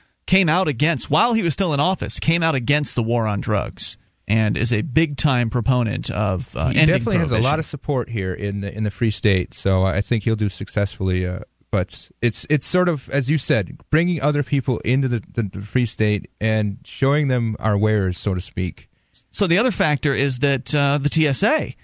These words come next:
Speaker 1: I mean, if you,
Speaker 2: Yes.
Speaker 1: if, if pe-, people had flown to the last Liberty Forum, uh, that they, that they attended, maybe they're less inclined to fly now. If you're over in California, you may not wanna make a, a long journey across the country by car.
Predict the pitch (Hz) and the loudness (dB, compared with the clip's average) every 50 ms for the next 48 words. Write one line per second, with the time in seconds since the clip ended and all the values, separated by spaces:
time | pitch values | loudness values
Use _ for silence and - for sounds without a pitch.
0 | _ _ _ - 156 160 160 - 175 180 170 147 107 92 85 - - - - - | _ _ _ -2 0 0 0 0 0 0 2 2 2 0 0 0 -4 -10 -6 -2
1 | - 165 - - - 165 165 214 143 - - 214 214 202 185 160 151 131 - - | -2 -2 -2 -4 -2 0 0 0 0 0 0 0 2 2 2 2 2 0 -2 -2
2 | 170 180 190 220 240 226 170 147 139 - - 165 156 147 139 127 131 127 143 170 | 0 2 2 2 2 0 0 -2 -2 0 2 2 2 2 2 0 0 2 2 2
3 | 208 226 - - 156 143 131 131 131 123 - 127 123 123 127 143 156 156 - - | 2 0 0 -2 -2 0 0 0 0 0 0 0 0 2 0 0 -2 -4 -4 -4
4 | - 117 123 117 85 65 - 131 - 143 127 - 127 123 123 113 113 131 135 120 | -2 0 0 0 -2 -4 -4 -2 0 0 2 2 2 2 2 0 0 0 0 0
5 | - 123 120 117 - - 120 117 117 135 160 180 - - - - - - 123 139 | 0 0 0 0 0 0 2 2 2 0 0 -2 -6 -14 -18 -20 -4 0 2 4
6 | 160 175 170 160 165 156 143 147 151 131 151 143 135 - - 170 180 170 165 156 | 4 4 2 0 0 0 2 0 0 0 0 -2 -2 0 0 0 2 2 2 2
7 | 147 123 - - 170 180 214 247 233 170 120 107 104 101 123 165 180 - - - | 0 0 0 0 0 2 2 2 2 2 0 0 0 0 0 -2 -4 -6 -12 -20
8 | - - - 135 - 131 151 156 151 151 131 135 143 139 131 147 139 135 123 - | -6 -2 -2 -2 0 0 0 0 0 0 0 -2 -2 0 0 2 2 0 0 0
9 | - 165 202 214 185 160 156 170 180 160 143 127 123 131 147 156 151 135 - 147 | 0 0 2 2 2 2 2 0 0 0 -2 -2 0 0 0 0 0 0 0 0
10 | 143 143 143 165 196 - 170 143 - - - 117 117 117 123 127 131 135 131 131 | 0 2 2 0 0 0 0 -2 -2 -4 -4 -2 -2 0 0 2 2 2 2 2
11 | 131 127 120 110 123 127 151 165 156 147 135 127 113 - - 131 127 123 - 135 | 2 0 0 0 0 0 2 2 2 0 0 0 0 0 0 0 0 0 -2 -2
12 | - 143 139 - 135 123 117 117 110 110 - - - 156 196 214 165 - - - | 0 0 0 0 -2 -2 -2 -2 -2 -2 -2 0 2 2 2 2 2 0 -2 -4